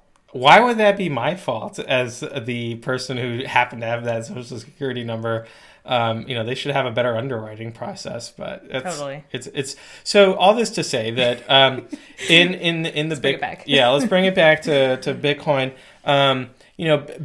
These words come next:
Speaker 1: Bitcoin wor-, exists in this digital world, and thus it is subject to all of the dangers of this digital world.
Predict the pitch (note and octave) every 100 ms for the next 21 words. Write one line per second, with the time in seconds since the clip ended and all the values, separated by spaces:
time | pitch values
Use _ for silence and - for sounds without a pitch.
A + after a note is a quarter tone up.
0 | F#3 F#3+ G3 F3+ D#3 F#3 D#3+ C#3 - F3
1 | C#3 B2+ F#3 G#3 - - E3 D#3+ E3 D#3+
2 | D3+ F3+ F#3+ D#3+ A#2+ B2 - _ - C#3+
3 | C#3 D3 D3+ - C#3+ C#3 C3 C#3+ - C#3
4 | B2+ - B2+ B2+ C3 B2+ B2+ C3+ C#3 C#3+
5 | B2+ A2+ A2+ - A#2+ A2+ A2+ - C#3 C#3+
6 | B2 - - -